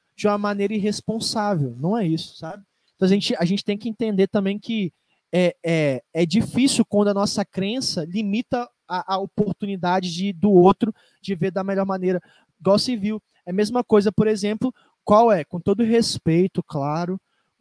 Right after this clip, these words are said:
qual é o motivo da igreja querer se intrometer em conceitos e legislação civil de homossexuais?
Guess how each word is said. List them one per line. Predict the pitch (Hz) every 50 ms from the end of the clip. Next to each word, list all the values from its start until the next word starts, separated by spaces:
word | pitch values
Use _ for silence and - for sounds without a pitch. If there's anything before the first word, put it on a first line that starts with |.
| _
qual | - - 208 214 247 269 254 220
é | 208 220
o | 233
motivo | 233 247 240 - - - 214 208 202
da | 190 226 233
igreja | 226 196 196 196 196 220 214
querer | - 226 202 185 185 190
se | - - 202
intrometer | 196 - - 202 202 196 202 208 - _ - 170 170
em | 190 202 202
conceitos | - - 202 190 185 - - - 185 170 180 - - - 208 185 170
e | 190
legislação | 185 190 190 185 170 185 180 185 - - 190 190
civil | 185 - - - 220 196 165 170 185 196 202 214 220
de | 185 175 170 160 165 175 196
homossexuais? | 196 190 196 196 - - 196 175 - - - 180 147 120 120 - - -